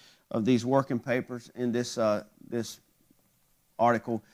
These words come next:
says, "Moreover, it is notable that, uh, stablecoin market capitalism has more than doubled since the start of covid nineteen pandemic.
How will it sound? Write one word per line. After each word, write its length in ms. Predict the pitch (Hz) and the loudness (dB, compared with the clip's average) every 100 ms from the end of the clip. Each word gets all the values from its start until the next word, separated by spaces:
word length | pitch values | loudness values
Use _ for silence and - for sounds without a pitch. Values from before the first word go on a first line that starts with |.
| _ | _
says, 440 | - 175 147 127 104 | -4 2 2 2 -2
"Moreover, 600 | 151 170 160 143 135 139 | 2 6 6 6 4 -2
it 160 | 151 139 | -2 -2
is 180 | 123 127 | -2 0
notable 540 | 147 165 156 143 143 | 2 4 2 0 -2
that, 320 | 127 117 - _ _ _ _ | 2 0 0 _ _ _ _
uh, 280 | 117 120 113 | -4 0 -2
stablecoin 920 | 101 - 190 196 165 127 135 113 113 | -4 -4 2 2 2 -2 -4 -2 0
market 520 | 117 147 196 196 147 - | 2 4 4 2 -4 -6
capitalism 840 | 208 220 156 135 131 113 123 127 - _ _ - | -4 -4 -4 -2 -2 -4 -6 -8 -10 _ _ -4
has 260 | 151 135 | -2 0
more 240 | 156 165 147 | 0 2 2
than 300 | 139 131 131 | 0 0 4
doubled 400 | 214 185 151 - | 6 6 0 -2
since 340 | 160 135 - | -6 -6 -8
the 60 | 131 | -8
start 280 | - 147 | 0 2
of 120 | 139 - | 0 0
covid 300 | 151 139 131 | 0 0 0
nineteen 680 | 131 127 - 139 123 120 | 0 -2 -6 -4 -2 -2
pandemic. 640 | - 131 117 113 139 104 | -4 -4 -2 0 0 -2